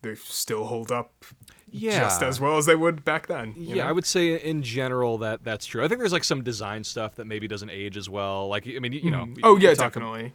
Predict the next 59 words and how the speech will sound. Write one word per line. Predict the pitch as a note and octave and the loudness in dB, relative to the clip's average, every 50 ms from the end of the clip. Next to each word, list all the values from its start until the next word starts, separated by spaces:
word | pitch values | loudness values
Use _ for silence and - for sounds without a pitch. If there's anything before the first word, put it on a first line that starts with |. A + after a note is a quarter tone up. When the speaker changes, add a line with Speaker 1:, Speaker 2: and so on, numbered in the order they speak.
| - - | -10 -6
Speaker 1:
Yeah. | C3 A#2+ A2+ A#2+ | -6 -4 -2 0
Speaker 2:
Like, | C3+ C#3+ | 0 2
there's | D#3 F3+ D#3+ - | 2 2 2 0
just | F3 - | 0 2
some | - E3+ D3+ | 2 2 2
stuff | - - D3 C3+ | 2 2 2 2
that's | C3 B2 - - | 2 0 -2 -2
like, | C#3+ E3 | -2 -4
okay, | - - F#2 F2 | -4 -4 -6 -4
like, | F2 F#2 G2+ | -4 -4 -4
we've, | A#2 A#2+ A2 G#2+ | -4 -6 -4 -4
we've | B2+ B2 A#2 G2+ | -4 -4 -2 -2
moved | G#2+ G#2 G2 | -4 -6 -6
past | G#2+ G2+ F2+ F2 E2+ - | -4 -4 -4 -4 -4 -6
that, | - F#2+ F#2 F#2+ | -4 -4 -4 -4
or | F#2+ | -4
like, | F#2 F#2+ - - | -8 -12 -14 -14
okay, | C3 - A2+ A#2 | -12 -10 -8 -6
this | C#3+ A#2+ | -6 -6
is | A2 | -6
just | A#2 A2 - | -8 -10 -8
difficult | - A2 - - A#2 A2 - | -8 -10 -8 -8 -10 -12 -12
for | G#2 | -10
the | F#2+ F#2+ | -10 -8
sake | - G#2+ G2+ F#2+ | -8 -8 -8 -10
of | F2+ | -12
being | F2+ E2+ F2 | -12 -10 -8
difficult, | G#2+ G#2 - G2 - G#2 G2+ F#2+ A2+ | -8 -8 -8 -8 -6 -6 -6 -4 -2
stuff, | - E3+ D3 - | -4 -4 -4 -4
stuff | - - E3+ C#3 - | -6 -4 -4 -2 -2
like | G#2+ F#2+ - | -4 -8 -8
that. | F#2+ F#2 F#2 - - - - - - - - - | -8 -8 -8 -10 -14 -20 -20 -20 -20 -20 -14 -12
Speaker 1:
Mm-hmm. | C#3 A#2+ G#2+ A2 A2+ - - - | -10 -10 -10 -10 -14 -16 -14 -4
Speaker 2:
But, | - A2+ G#2+ G#2 - - - | -2 0 0 0 -2 0 4
Speaker 1:
I | A2+ D#3 | 6 6
will | D3+ F3+ G3+ A#3 | 8 8 6 6
Speaker 2:
um, | |
Speaker 1:
say | B3+ - A3 G3+ E3+ | 8 8 6 6 6
the | C#3 C3+ | 4 2
one | B2+ B2 B2+ C#3 D#3+ F#3 G3 | 0 0 2 4 4 4 4
game | F#3+ D#3+ - D3+ D3+ C#3+ B2 A2 G#2 G#2 G#2 G2+ - _ | 4 2 2 0 0 0 -2 -4 -6 -8 -10 -12 -14 _
for | _ - - C3 A#2+ A#2 A2+ A2 A2 G#2+ G2+ A#2 | _ -10 -6 -6 -4 -2 -2 -4 -4 -6 -6 -6
the | A#2+ A#2 A2+ A2 | -6 -6 -6 -6
Super | A2 - - B2+ - A#2 | -8 -8 -8 -8 -8 -8
Nintendo | A2+ G#2+ A2 - - A#2 A2 A2 A2 G#2+ G#2 G#2 G#2 G#2 G2+ G2 | -8 -8 -8 -8 -8 -8 -6 -6 -6 -8 -8 -8 -8 -10 -12 -10
that | - A#2+ A2 | -8 -8 -6
I've | A2 A2 G#2+ | -6 -8 -8
always | - B2+ A#2+ B2+ D3 D#3+ D3+ - | -8 -6 -4 -2 -2 -2 -2 -2
wanted | C#3+ C3 C3+ - C3+ A#2 | -2 -2 -2 -4 -4 -6
to | A2 | -6
love | G#2+ G#2 G#2+ G#2+ B2+ C3+ | -8 -8 -8 -8 -6 -4
that | C3+ C3 - | -4 -4 -4
I | - B2 | -6 -6
just | B2+ B2 - - | -6 -6 -6 -6
can't | - A#2+ A#2 C#3+ - | -6 -8 -10 -8 -8
is | D3 C3 - | -4 -2 0
Super | - - D#3 - F3+ | 0 0 0 -2 -2
Mario | D#3+ C#3 C3+ C#3 B2 G#2 G#2+ | -2 0 0 0 0 0 -2
Kart. | - - - - - - | -6 -6 -6 -8 -10 -10